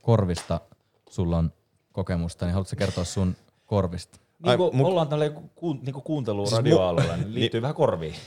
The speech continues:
Speaker 3: <laughs> Juuri
Speaker 1: En,
Speaker 3: näin.
Speaker 1: ennen kuin mä kerron, mistä me jotain tänään puhua, niin puhutaan sun korvista.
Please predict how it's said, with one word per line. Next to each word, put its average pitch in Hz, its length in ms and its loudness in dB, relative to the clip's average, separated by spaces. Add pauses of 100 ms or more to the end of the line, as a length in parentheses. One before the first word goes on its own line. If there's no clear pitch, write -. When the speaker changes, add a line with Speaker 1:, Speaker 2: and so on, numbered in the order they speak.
(180)
Speaker 3:
<laughs> 160 300 6
Juuri 127 160 8
Speaker 1:
En, 110 80 6
Speaker 3:
näin. 113 100 6
Speaker 1:
ennen 170 120 6
kuin 147 80 0
mä 139 60 0
kerron, 131 280 2
mistä 120 240 2
me 104 80 4
jotain 95 200 2
tänään 98 220 2
puhua, 107 280 0
niin 90 100 0
puhutaan 85 280 -4
sun 82 120 -4
korvista. 82 380 -6